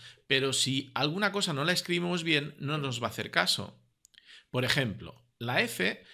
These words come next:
nos va a hacer un fundido, un fade. Le vamos a decir de qué preset a qué preset queremos ir, del preset uno al preset dos,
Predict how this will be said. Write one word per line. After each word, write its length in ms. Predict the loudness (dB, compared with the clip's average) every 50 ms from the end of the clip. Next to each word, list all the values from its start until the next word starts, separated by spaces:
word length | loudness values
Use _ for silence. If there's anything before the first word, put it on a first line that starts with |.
| -20 _ -6
nos 200 | -6 -4 -2 -2
va 60 | -2
a 40 | 0
hacer 180 | 0 0 0
un 100 | 0 0
fundido, 560 | -2 -2 -4 -2 0 0 0 0 -2 -6 -8 -6
un 140 | -4 -4 -4
fade. 460 | -2 -2 -2 -2 -2 -4 -8 -14 -20 _ _ _ _ _ _ -20 -20 -12 -8
Le 120 | -4 -4
vamos 240 | -2 -2 -2 0 0
a 40 | 0
decir 360 | 0 0 0 0 0 -2 -2
de 220 | -2 -2 -2 0
qué 140 | 0 0 -2
preset 560 | 0 0 0 2 2 2 0 -2 -4 -6 -8 -8
a 120 | -6 -4 -2
qué 140 | -2 -2
preset 380 | -2 0 0 0 0 0 -2 -6
queremos 420 | -6 -6 -6 -6 -4 -2 -2 0
ir, 260 | 0 0 0 -2 -6 -10
del 180 | -8 -8 -8 -6
preset 340 | -6 -4 -2 -2 -2 -4 -4
uno 200 | -4 -4 -2 -4
al 100 | -4 -6
preset 320 | -6 -6 -6 -6 -6 -4 -2
dos, 460 | 0 2 2 2 0 -4 -8 -10